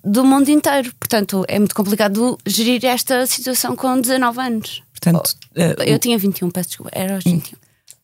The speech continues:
Speaker 1: um.
Speaker 2: O, eh, tinha um delírio de que estava a ser permanentemente vigiada por todas as pessoas que a, que a, que a rodeavam. Uhum.
Speaker 1: Exatamente.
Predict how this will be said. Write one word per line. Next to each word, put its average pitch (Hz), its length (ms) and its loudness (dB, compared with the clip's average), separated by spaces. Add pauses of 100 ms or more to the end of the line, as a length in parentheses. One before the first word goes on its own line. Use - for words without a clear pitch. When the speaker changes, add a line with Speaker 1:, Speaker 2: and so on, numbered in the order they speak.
Speaker 1:
um. 156 60 4
Speaker 2:
O, 156 80 4
eh, 151 380 0
tinha 180 240 6
um 175 120 8
delírio 175 460 6
de 165 100 4
que - 60 -4
estava 165 320 2
a - 20 4
ser 165 220 2
permanentemente 180 840 6
vigiada 170 800 4 (180)
por 180 160 2
todas 185 380 2
as 175 80 0
pessoas 196 240 2
que - 100 -2
a, 165 40 6 (200)
que - 140 -2
a, 160 220 2
que 170 160 0
a - 20 4
rodeavam. 147 580 2 (760)
Uhum. 139 240 6
Speaker 1:
Exatamente. 170 640 -2